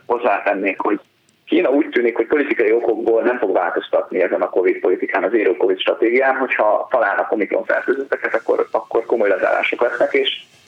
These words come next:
ezek nem ilyen e-mail karanténok, hanem ott tényleg se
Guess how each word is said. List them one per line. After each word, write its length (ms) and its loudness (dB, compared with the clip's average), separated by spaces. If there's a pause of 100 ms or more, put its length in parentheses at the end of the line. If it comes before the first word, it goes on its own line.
ezek 300 0
nem 160 2
ilyen 300 4
e-mail 540 2 (100)
karanténok, 580 2
hanem 260 0
ott 120 -2
tényleg 260 2
se 180 -2